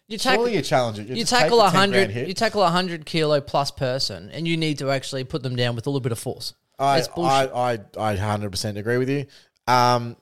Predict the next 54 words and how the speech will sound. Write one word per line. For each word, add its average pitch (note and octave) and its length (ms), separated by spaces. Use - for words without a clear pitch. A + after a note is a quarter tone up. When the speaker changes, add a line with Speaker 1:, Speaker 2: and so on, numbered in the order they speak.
Speaker 2:
so C#3 160
Grundy's E3+ 340
obviously C3 280
the A2 140
lock, A#2 440
and A#2+ 120
then A#2 140
the, A2+ 180
the G#2+ 120
second C3+ 340
one A#2 320
there, A2 460
and A2+ 280
in D#3 160
both C#3 260
teams A#2+ 320
right A2 240
now, G#2+ 480
I've G#2+ 160
got G#2+ 160
English A2 320
at, G#2+ 140
at A2 180
R G2+ 160
two, C#3 320
um, A#2+ 540
for C3+ 80
two F#3 200
reasons. A#2+ 320
First D#3 240
of C#3 80
all, B2+ 100
I B2+ 100
don't E3 200
think D#3 140
he's B2+ 120
gonna B2+ 200
be A#2 80
my A2+ 160
R A2 160
two A2 180
long G#2 180
term. A#2+ 280
I, A2+ 80
I'm A#2 180
actually B2 300
going A2 320
to G#2+ 180
wait A2+ 300
and G#2+ 180
see C3+ 440
with A#2+ 180
my A#2+ 180
rucks. C#3 460